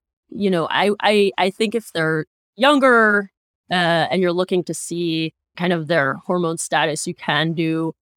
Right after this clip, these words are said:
uh, a testosterone level and a, and an S H B G just to see what, what it, their level is. Some people have, like, just dramatically low or almost undetectable testosterone levels,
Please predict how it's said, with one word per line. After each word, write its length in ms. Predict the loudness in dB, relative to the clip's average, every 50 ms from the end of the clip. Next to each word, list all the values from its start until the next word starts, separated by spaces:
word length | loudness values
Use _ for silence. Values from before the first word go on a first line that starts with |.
| _ _ -2
uh, 280 | 0 2 2 2 0 -2
a 100 | -6 -10
testosterone 680 | -8 -8 -8 -6 -2 0 0 0 0 -2 -4 -4 -4 -2
level 500 | -2 -2 -2 -2 -2 0 0 -2 -2 -2
and 200 | -2 -2 -2 0
a, 280 | 0 0 0 -2 -4 -8 _ _ -8
and 160 | -6 -4 -4
an 160 | -4 -6 -8 -6
S 240 | -6 -6 -6 -4 -6
H 200 | -8 -8 -8 -8
B 120 | -8 -8
G 280 | -6 -6 -6 -4 -4 -4
just 220 | -6 -8 -8 -8
to 60 | -10
see 320 | -10 -8 -6 -6 -4 -4 -2
what, 240 | 0 0 -2 -2 -2
what 260 | -6 -4 -2 0 -2 -2
it, 120 | -4 _ _ _ _ -12
their 300 | -8 -4 -2 -2 -2 0
level 320 | 0 0 -2 -2 -4 -6 -4
is. 220 | -4 -4 -2 -2 -2
Some 180 | -4 -6 -6
people 300 | -6 -8 -10 -6 -6 -4
have, 220 | -2 -2 -2 -2 -4 _ -6
like, 280 | -6 -6 -6 _ _
just 300 | -12 -10 -10 -10 -14 _ _ _ _ _ _ _ _ _ _ -14 -12
dramatically 1080 | -10 -6 -6 -4 -4 -2 0 0 2 2 2 0 -2 -4 -4 -6 -6 -4 -4 -4 -4 -6
low 640 | -4 -2 -2 0 2 2 2 2 2 2 2 0
or 260 | -2 -4 -4 -6 -6 -4
almost 540 | -2 -2 -2 -2 -2 -4 -6 -10 -12 -14 -10 -8
undetectable 800 | -8 -6 -6 -8 -8 -8 -10 -10 -8 -8 -8 -6 -6 -8 -8 -6
testosterone 680 | -10 -10 -6 -4 -4 -4 -4 -6 -6 -6 -4 -4 -4
levels, 420 | -6 -6 -6 -6 -6 -6 -6 -8